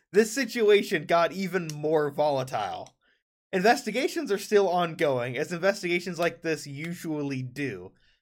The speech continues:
Initially, Ukraine blamed Russia for the missile strike, considering that Russia did a mass bombing run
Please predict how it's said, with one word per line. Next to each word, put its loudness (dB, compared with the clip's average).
Initially, -4
Ukraine -2
blamed -2
Russia 0
for -4
the -6
missile -6
strike, -6
considering -4
that -6
Russia -4
did -6
a -4
mass -6
bombing -4
run -4